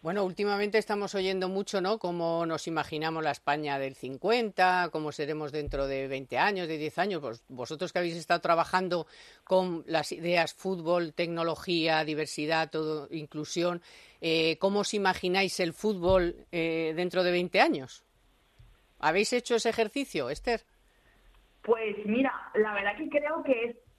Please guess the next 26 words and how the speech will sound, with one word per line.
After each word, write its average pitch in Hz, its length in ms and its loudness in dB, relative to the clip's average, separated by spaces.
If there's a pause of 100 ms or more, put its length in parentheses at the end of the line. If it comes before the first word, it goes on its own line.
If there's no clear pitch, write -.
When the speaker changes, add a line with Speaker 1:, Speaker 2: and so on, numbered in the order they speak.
Speaker 2:
clave 220 420 0 (160)
para 214 220 2
un 220 100 -4
deporte 254 500 -2 (200)
tan 214 240 0
mundial 269 480 2
como 240 200 0
el 214 120 0
fútbol 240 440 0 (220)
aportar 196 460 0
algo 202 160 -2
a 196 60 -2
la 196 120 -4
sociedad. 180 520 -2 (400)
Yo 233 360 2
personalmente 254 600 0
imagino 240 520 0
que 185 760 0
en 196 120 -4
el 180 140 -6 (220)
fútbol 254 340 -4
del 247 160 -4
futuro 254 560 0
mujeres 220 500 0
y 247 60 4
hombres 240 480 2